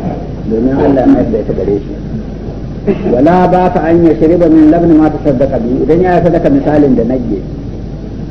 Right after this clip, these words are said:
aka taso nonon sai ya sha wannan ba komai. Kun gane? Wala yashtari ma tasaddaqa bi.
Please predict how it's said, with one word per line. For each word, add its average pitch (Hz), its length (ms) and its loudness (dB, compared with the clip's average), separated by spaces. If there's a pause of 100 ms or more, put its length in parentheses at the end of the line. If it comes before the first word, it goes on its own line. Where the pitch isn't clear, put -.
(440)
aka 151 240 -2
taso 151 320 0
nonon 139 320 2
sai 139 180 -2
ya 143 200 2
sha 147 120 -2
wannan 131 220 -2
ba 120 240 0
komai. - 380 -8 (1400)
Kun 143 120 2
gane? 147 320 0 (1000)
Wala 160 300 4
yashtari 180 500 4
ma 180 160 0
tasaddaqa 160 480 -2
bi. 117 220 -4